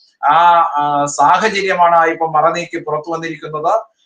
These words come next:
കേന്ദ്ര അന്വേഷണ ഏജൻസി തങ്ങളിലേക്ക് എത്താൻ സാധ്യതയുണ്ടോ എന്നുള്ള ഭയപ്പാടിലാണ് ഇവർ വളരെ പെട്ടെന്ന് തന്നെ ഇതിലെ ചില, ആ, രംഗങ്ങളൊക്കെ നീക്കം ചെയ്യാനും ചിലതൊക്കെ മ്യൂട്ട് ചെയ്യുവാനും അതിൽ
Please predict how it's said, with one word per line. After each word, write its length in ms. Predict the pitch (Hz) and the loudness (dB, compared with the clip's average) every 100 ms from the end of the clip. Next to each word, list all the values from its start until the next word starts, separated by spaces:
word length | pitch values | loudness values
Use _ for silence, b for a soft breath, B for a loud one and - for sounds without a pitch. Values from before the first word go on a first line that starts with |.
| _ 143 | _ -2
കേന്ദ്ര 360 | 170 196 190 | 0 0 2
അന്വേഷണ 600 | 185 165 175 196 185 - | 2 2 0 -2 -2 -4
ഏജൻസി 880 | 175 175 175 180 175 - 170 170 165 165 | -2 -2 -2 -4 -6 -4 -2 -2 0 -2
തങ്ങളിലേക്ക് 640 | 165 180 180 180 175 175 | 0 0 0 -4 -4 -4
എത്താൻ 340 | 165 - 175 170 | -4 2 2 2
സാധ്യതയുണ്ടോ 1040 | - 151 170 185 190 190 180 180 175 175 | -2 2 2 2 -2 -4 -4 -6 0 2
എന്നുള്ള 400 | 175 170 175 170 160 | 2 0 0 0 0
ഭയപ്പാടിലാണ് 880 | 156 175 202 202 202 190 185 185 175 | 0 0 4 4 4 0 0 0 0
ഇവർ 200 | 170 170 | 0 0
വളരെ 280 | 160 175 | 2 2
പെട്ടെന്ന് 500 | 185 185 180 175 170 | 0 -2 -2 -4 -4
തന്നെ 260 | 165 175 233 - _ _ 147 | -4 -4 -8 -10 _ _ -8
ഇതിലെ 320 | 156 175 170 | -2 2 0
ചില, 220 | 170 170 | 0 0
ആ, 360 | 165 - 151 151 | 0 0 2 2
രംഗങ്ങളൊക്കെ 580 | 156 165 175 175 170 | 2 0 -2 -2 -2
നീക്കം 380 | 156 160 170 190 | -4 -6 -4 -4
ചെയ്യാനും 460 | 175 175 170 165 160 | -2 0 0 0 -4
ചിലതൊക്കെ 400 | 160 165 165 156 | -2 0 -2 -2
മ്യൂട്ട് 320 | 156 170 185 | -6 -6 -4
ചെയ്യുവാനും 600 | 180 175 175 165 165 160 | -2 0 2 2 0 -2
അതിൽ 180 | 156 | -2